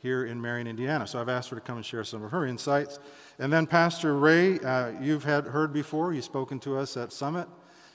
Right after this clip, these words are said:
He is a senior pastor, lead pastor at Kentwood Community, trained as an engineer, called by God into the ministry and, and pastoral work. And what a delight to have these folks with us. So Petra, let's start with you. You're one of our trustees,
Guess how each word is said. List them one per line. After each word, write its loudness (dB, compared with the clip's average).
He -6
is -6
a -8
senior -6
pastor, -2
lead -4
pastor -4
at -14
Kentwood -10
Community, -2
trained 2
as 0
an 0
engineer, -2
called 2
by 2
God 4
into -2
the -4
ministry -2
and, -4
and -10
pastoral -4
work. -4
And -10
what -6
a 0
delight -2
to -10
have -4
these -8
folks -8
with -6
us. -10
So -8
Petra, 0
let's -6
start 0
with -2
you. -6
You're 0
one 4
of 4
our 8
trustees, 2